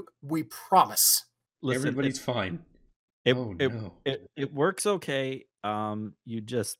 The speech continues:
Speaker 2: it's really good if you need a parking lot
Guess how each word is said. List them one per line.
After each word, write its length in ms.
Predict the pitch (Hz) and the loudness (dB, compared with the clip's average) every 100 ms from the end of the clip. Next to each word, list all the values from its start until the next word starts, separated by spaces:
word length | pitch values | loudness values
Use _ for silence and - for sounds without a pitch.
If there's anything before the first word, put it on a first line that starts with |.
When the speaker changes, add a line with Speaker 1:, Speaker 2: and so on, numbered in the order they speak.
| _ _ _ _ _ _ _ | _ _ _ _ _ _ _
Speaker 2:
it's 200 | 123 110 | -14 -14
really 520 | 127 113 120 156 175 175 | -12 -6 0 2 4 2
good 500 | 156 131 127 120 - | 2 0 2 -2 -6
if 200 | 113 104 | -8 -6
you 60 | 110 | -6
need 200 | 117 110 | -4 -4
a 40 | |
parking 560 | 95 - 110 101 104 95 | -6 -4 -2 -2 -6 -8
lot 300 | 90 90 85 | -6 -6 -6